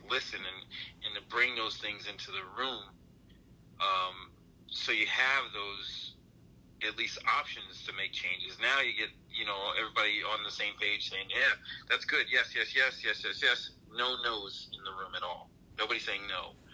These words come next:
or nobody's saying anything different. And that, that's, that's where you kinda get that complacency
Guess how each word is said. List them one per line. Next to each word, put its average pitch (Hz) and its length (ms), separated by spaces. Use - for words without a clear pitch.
or 101 220
nobody's 110 300
saying 107 200
anything 104 380
different. - 340
And 104 140
that, 107 240
that's, - 460
that's 104 260
where 113 100
you 101 180
kinda 110 240
get 107 320
that 101 200
complacency 113 960